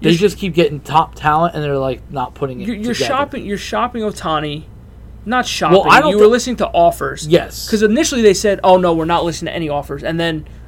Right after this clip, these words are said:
Speaker 2: a report, like, two days later, "Oh, we're listening to offers."
Speaker 1: Yeah.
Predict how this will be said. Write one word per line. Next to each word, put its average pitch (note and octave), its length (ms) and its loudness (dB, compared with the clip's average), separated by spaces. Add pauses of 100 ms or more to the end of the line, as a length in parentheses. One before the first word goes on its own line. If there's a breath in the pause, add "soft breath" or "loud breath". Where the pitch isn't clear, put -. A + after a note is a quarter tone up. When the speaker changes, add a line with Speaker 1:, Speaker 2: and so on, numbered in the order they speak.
Speaker 2:
a F3 80 -4
report, F3 320 2
like, E3 180 0
two G#3 120 -8
days F3 180 0
later, D#3+ 180 -2
"Oh, E3 120 2
we're D#3 160 -2
listening D#3 340 -4
to C3+ 60 -6
offers." A#2+ 500 -12
Speaker 1:
Yeah. C#3 320 -6